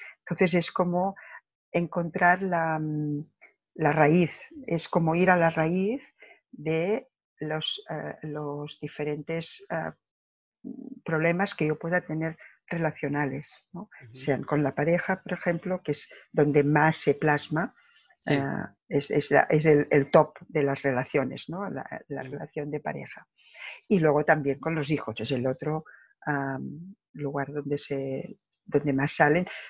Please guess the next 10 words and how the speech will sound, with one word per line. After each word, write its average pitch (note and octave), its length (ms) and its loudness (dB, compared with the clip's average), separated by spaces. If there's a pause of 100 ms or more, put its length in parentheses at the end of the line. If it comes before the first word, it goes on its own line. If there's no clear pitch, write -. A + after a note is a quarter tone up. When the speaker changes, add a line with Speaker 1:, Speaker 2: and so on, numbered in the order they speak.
(300)
Speaker 1:
seguramente D3 680 4
porque E3 220 4
son C#3 180 0
las D3+ 160 2
personas D3+ 460 0
que - 120 -2
más C#3 220 4
importan C#3+ 500 4
también, B2+ 460 -2
¿no? D#3+ 220 -4